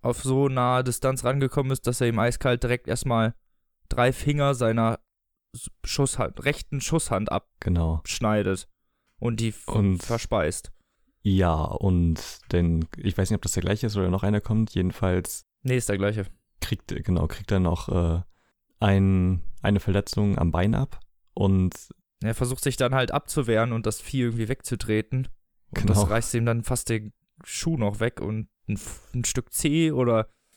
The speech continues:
Speaker 2: Ja.
Speaker 1: und ein Stück Wade, also
Speaker 2: Ja, genau.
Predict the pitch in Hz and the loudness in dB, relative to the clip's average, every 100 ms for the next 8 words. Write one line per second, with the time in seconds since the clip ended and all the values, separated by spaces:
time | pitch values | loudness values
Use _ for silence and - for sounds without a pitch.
0 | _ _ 101 90 - _ _ - 131 131 | _ _ 2 2 0 _ _ -6 -2 0
1 | 139 117 127 156 185 160 165 160 104 131 | 0 0 2 4 4 4 4 4 2 0
2 | 123 127 - - 101 98 - 98 101 76 | 2 0 0 -2 2 2 4 2 4 2